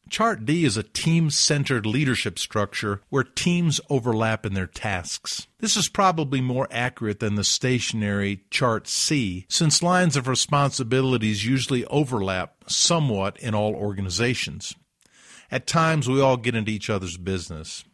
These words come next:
Where all the teams intersect at the center of this chart is where leadership happens.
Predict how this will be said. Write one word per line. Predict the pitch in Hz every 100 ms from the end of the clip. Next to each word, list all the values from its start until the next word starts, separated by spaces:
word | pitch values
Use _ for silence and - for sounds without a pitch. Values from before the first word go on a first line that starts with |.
| _ _
Where | 139 151
all | 185 240
the | 196
teams | - 185 175 160 151
intersect | 147 131 - 139 -
at | 120
the | 98
center | - 165 160 131
of | 95
this | 98 -
chart | - 123 101 98 -
is | 101
where | 107 107
leadership | 101 123 135 107 - -
happens. | - 90 - - - -